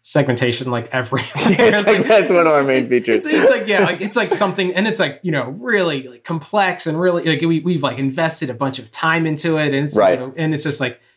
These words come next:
Speaker 1: man, just, like, not everybody knows about it. So I think it's, like, a critical step for SaaS businesses to, like, make sure that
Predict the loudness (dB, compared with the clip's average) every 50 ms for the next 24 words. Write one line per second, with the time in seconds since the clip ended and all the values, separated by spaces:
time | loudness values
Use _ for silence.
0 | _ _ -14 -12 -10 -10 -10 -10 -8 -6 -6 -4 -4 -6 -6 -6 -6 -6 -4 -2
1 | 0 0 0 0 0 0 0 2 2 0 0 2 2 2 2 0 -2 -4 -8 -10
2 | -14 -14 -8 -4 -2 0 0 0 -2 -4 -8 -10 _ _ _ _ _ -6 -2 -2
3 | 0 0 0 -2 -2 -4 -6 -4 -6 -6 -6 -4 -2 0 0 0 0 -2 -2 -6
4 | -6 -6 -4 -4 -2 -2 -4 -6 -6 -6 -4 -4 -4 -4 -4 -6 -6 -8 -4 -2
5 | -2 -2 -2 -2 -4 -4 -4 -6 -10 -12 -12 -12 -10 -8 -6 -4 -4 -4 -4 -6
6 | -4 -2 0 2 2 0 0 -2 -2 0 2 2 2 0 0 0 0 0 -2 -4
7 | -10